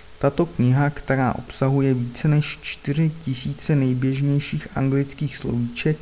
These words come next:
je prezentována v jednom mediálním formátu, jako podstata studia jazyků, který my nazýváme The Linguist. Pokud si tuto knihu s využitím našeho systému přečtete,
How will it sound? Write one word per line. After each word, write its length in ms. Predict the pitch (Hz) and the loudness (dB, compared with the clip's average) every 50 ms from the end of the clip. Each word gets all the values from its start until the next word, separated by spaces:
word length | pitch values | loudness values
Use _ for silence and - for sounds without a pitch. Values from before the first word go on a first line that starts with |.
| - - - - - - - - 135 | -8 -14 -14 -14 -14 -14 -8 0 0
je 120 | 131 131 | 0 2
prezentována 920 | 131 135 139 139 135 147 151 143 143 143 143 139 135 131 135 135 135 127 | 4 4 4 4 6 4 4 4 4 4 2 2 4 4 4 4 4 4
v 100 | 120 113 | 4 4
jednom 360 | 120 120 120 127 147 151 156 151 | 2 2 2 4 4 6 6 6
mediálním 680 | 135 127 127 123 131 127 127 123 123 131 131 131 127 123 | 6 6 6 4 4 4 4 4 4 4 4 4 2 0
formátu, 880 | 127 - - 123 123 123 127 127 127 127 123 127 - - 110 113 117 120 - - - - - - - - - | -2 0 0 2 2 4 4 4 4 2 0 -2 -4 -4 -2 -2 -4 -4 -8 -18 -20 -20 -20 -20 -10 0 4
jako 280 | 160 156 156 - 170 | 4 4 6 6 4
podstata 640 | 156 160 147 143 139 - - - 147 143 - - 143 | 4 4 2 0 2 0 2 2 2 2 4 2 0
studia 520 | - - - - 131 120 127 131 131 123 123 | 0 0 -8 -6 -4 0 2 4 4 6 6
jazyků, 640 | 123 120 117 113 127 127 123 127 - 131 135 135 - - - - - - - - | 6 4 4 2 0 -2 -4 -2 0 2 2 2 0 -4 -16 -18 -20 -20 -18 -14
který 380 | - - - 147 147 147 147 147 | -10 2 4 6 6 8 8 8
my 140 | 143 139 | 8 6
nazýváme 760 | 131 123 123 127 127 123 127 123 127 120 120 120 123 120 120 | 6 6 4 4 4 4 4 4 6 4 4 4 4 4 4
The 160 | 120 117 117 | 2 2 2
Linguist. 680 | 113 113 113 117 117 117 117 117 117 117 120 120 - - - - - - - - - - - - - - - - - - - - - | 2 2 2 4 2 2 2 2 2 2 0 -2 -6 -10 -14 -18 -20 -20 -20 -20 -20 -20 -20 -20 -20 -20 -20 -20 -20 -20 -18 -8 -2
Pokud 380 | - 156 - - 190 196 - | -2 -2 2 4 4 4 4
si 160 | - - 180 160 | 4 0 0 2
tuto 320 | - 165 156 - 175 170 | 2 0 2 4 4 2
knihu 460 | 170 - - 151 143 147 156 156 156 | 2 2 2 6 6 8 8 6 6
s 140 | 151 - - | 4 2 -2
využitím 680 | 135 139 135 135 143 139 139 143 139 - 156 151 143 139 | 0 0 2 2 2 0 0 -4 -2 2 4 4 6 6
našeho 400 | 139 135 - - 151 147 143 139 | 4 2 2 2 2 2 2 2
systému 600 | - - 147 - - - 147 147 147 143 127 123 | 0 -2 -4 -4 0 2 4 4 6 4 4 2
přečtete, 760 | - - 123 117 - - - - 135 131 - - 156 165 170 | 0 -2 -4 -2 -2 -4 0 0 0 0 4 4 4 4 4